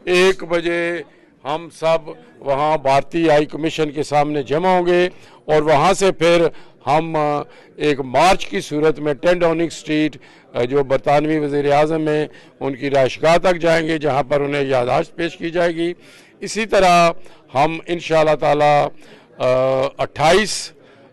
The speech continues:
अक्टूबर को, अ, जो भारतीय हाई कमीशन है वहाँ से लेके यूरोपियन पार्लियामेंट तक हम करेंगे। इसी तरह, अ, जो उनतीस अक्टूबर है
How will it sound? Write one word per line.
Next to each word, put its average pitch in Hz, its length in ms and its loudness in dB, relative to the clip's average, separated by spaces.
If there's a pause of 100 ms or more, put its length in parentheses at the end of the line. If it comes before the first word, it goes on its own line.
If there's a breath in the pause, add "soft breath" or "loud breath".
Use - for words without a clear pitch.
(140)
अक्टूबर 165 640 0
को, 143 400 2
अ, 127 840 0
जो 127 180 -4
भारतीय 127 440 0
हाई 143 140 2
कमीशन 156 460 -6
है 147 160 2
वहाँ 135 180 -4
से 135 160 -8
लेके 127 280 -8
यूरोपियन 123 500 -8
पार्लियामेंट 135 440 -6
तक 131 220 -6
हम 123 260 -8
करेंगे। 135 460 -6 (560 loud breath)
इसी 170 220 -14
तरह, 156 360 0
अ, 127 920 -2
जो 131 280 -4 (220)
उनतीस 160 540 -4
अक्टूबर 147 480 0
है 135 240 2